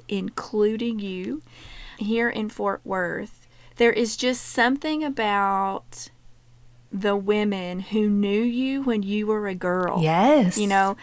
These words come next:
Speaker 1: like, and you've turned into women together that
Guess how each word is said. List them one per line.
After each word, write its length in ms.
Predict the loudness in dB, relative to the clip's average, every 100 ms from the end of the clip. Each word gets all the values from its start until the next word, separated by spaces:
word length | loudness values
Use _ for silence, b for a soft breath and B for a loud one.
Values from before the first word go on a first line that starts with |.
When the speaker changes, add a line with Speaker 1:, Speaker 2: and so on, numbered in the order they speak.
| B B B B
Speaker 1:
like, 400 | -2 0 -2 -8 -20 _
and 640 | 2 2 2 0 -2 -6
you've 480 | -10 -8 -4 -2 -4
turned 360 | -4 -2 0 0
into 480 | 2 4 4 2 -2
women 340 | -4 -6 -8
together 680 | -8 -8 -8 -6 -6 -6 -8 B B B -2
that 460 | 4 4 4 -2